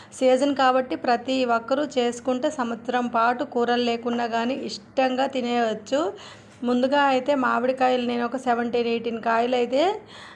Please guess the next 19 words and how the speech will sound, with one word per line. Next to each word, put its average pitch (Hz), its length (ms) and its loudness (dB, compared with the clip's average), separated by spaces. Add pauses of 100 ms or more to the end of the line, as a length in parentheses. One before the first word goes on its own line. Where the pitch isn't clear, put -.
(140)
ఆ, 247 320 4
వాటర్లో 247 420 2
వేసి 247 360 2
ఇలా 262 280 2
ఒక 247 220 0
అరగంట 240 520 2
వరకు 240 280 2
అయితే 254 180 0
ఉంచుకోవాలి. 240 600 2
అరగంట, 240 460 0
గంట 233 320 0
వరకు 233 320 0
ఉంచేసిన 226 440 -4
తర్వాత 214 440 -2
ఒక్కొక్కటి 254 600 -2
తీసి 240 340 -4
పొడి 247 240 0
క్లాత్లో 240 460 0
ఆరవేసుకోవాలి, 220 1200 -2